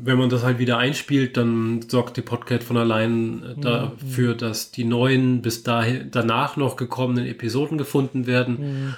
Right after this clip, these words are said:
Speaker 2: Mhm,
Speaker 1: dass
Speaker 2: mhm.
Speaker 1: die Bilder geladen werden und dass natürlich die Episoden, Audiodateien oder Videodateien automatisch
Speaker 2: Mhm.
Speaker 1: runtergeladen werden. Das
Speaker 2: Ja,
Speaker 1: Übliche
Speaker 2: cool.
Speaker 1: halt.
Speaker 2: Ja, ja.
Speaker 1: Ja. Und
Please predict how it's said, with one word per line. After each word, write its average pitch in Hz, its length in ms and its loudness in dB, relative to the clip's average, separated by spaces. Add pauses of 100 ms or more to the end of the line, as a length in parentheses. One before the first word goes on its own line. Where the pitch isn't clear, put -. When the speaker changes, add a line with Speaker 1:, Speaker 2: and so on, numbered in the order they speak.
Speaker 2:
Mhm, 135 60 -8
Speaker 1:
dass 127 140 -2
Speaker 2:
mhm. - 20 -2
Speaker 1:
die 123 80 4
Bilder 139 340 2
geladen 123 480 2
werden 117 500 0
und 117 200 -8
dass 117 160 -4
natürlich 117 420 0
die 113 440 -2
Episoden, 127 760 0
Audiodateien 123 920 2
oder 110 220 -2
Videodateien 117 580 0
automatisch 110 600 -4
Speaker 2:
Mhm. - 20 -6
Speaker 1:
runtergeladen 110 580 0
werden. 156 240 -2
Das 175 140 0
Speaker 2:
Ja, - 80 2
Speaker 1:
Übliche 139 380 2
Speaker 2:
cool. 95 40 -10
Speaker 1:
halt. 104 200 -12 (600)
Speaker 2:
Ja, 139 160 -4 (140)
ja. 139 180 -4
Speaker 1:
Ja. 107 220 -6 (1040)
Und 196 640 -2